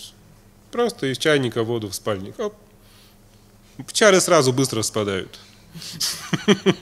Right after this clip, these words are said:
Мало того, они воду из чайника туда, потом его за оба края этого спальника, и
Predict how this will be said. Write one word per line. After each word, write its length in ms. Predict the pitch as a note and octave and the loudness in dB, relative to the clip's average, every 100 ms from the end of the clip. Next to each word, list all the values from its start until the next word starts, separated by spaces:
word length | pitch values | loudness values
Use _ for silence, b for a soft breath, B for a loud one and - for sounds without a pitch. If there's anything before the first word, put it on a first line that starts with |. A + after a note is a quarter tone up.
| F3+ - - - E3 D#3+ - - B B F3+ B - - - | -2 -4 -8 -6 -8 -8 -10 -12 B B -8 B -14 -18 2
Мало 220 | D#3 F3+ | 6 6
того, 220 | E3+ B2 | 6 4
они 180 | B2 A#2+ | 2 2
воду 280 | A#2+ C3+ B2 | 2 2 2
из 80 | A#2+ | 2
чайника 420 | G3 G#3 D#3+ B2 | 2 4 2 0
туда, 300 | - A2+ G#2 | -2 0 0
потом 460 | A2 A#2 B2 B2 - | -2 -2 -2 -4 -12
его 440 | C3 C#3 C3+ B2+ | -4 0 4 4
за 140 | A2 B2 | 4 2
оба 260 | B2 A#2+ | 2 0
края 320 | A#2 E3+ F#3 C3+ | 0 4 4 4
этого 480 | - G2 G2 G#2+ | 0 -4 -6 -8
спальника, 540 | A2+ - A#2+ G#2 G2+ - | -8 0 0 0 -6 -12
и 300 | F#2+ E2+ | -14 -14